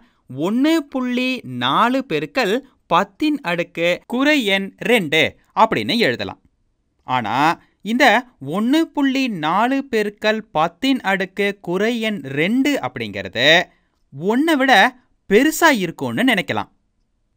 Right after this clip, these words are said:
ஆனா, இது ஒண்ணை விட சிறிய எண். இங்க பாத்தீங்கன்னா, ஒண்ணு புள்ளி நாலு அப்படிங்கிறது பத்தின் அடுக்கு குறை எண் ரெண்டால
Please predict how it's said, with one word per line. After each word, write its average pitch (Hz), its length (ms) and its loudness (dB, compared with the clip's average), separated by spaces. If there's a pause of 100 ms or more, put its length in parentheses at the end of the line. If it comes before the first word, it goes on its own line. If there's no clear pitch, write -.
(260)
ஆனா, 269 360 2
இது 240 480 0 (140)
ஒண்ணை 220 400 0
விட 143 520 2
சிறிய 202 480 -2
எண். 123 280 -6 (1500)
இங்க 302 320 0
பாத்தீங்கன்னா, 240 640 0 (480)
ஒண்ணு 240 360 2
புள்ளி 294 380 0
நாலு 196 520 0
அப்படிங்கிறது 160 680 -2 (320)
பத்தின் 220 480 -2
அடுக்கு 226 560 -2
குறை 226 380 -4
எண் 214 280 -4
ரெண்டால 175 840 0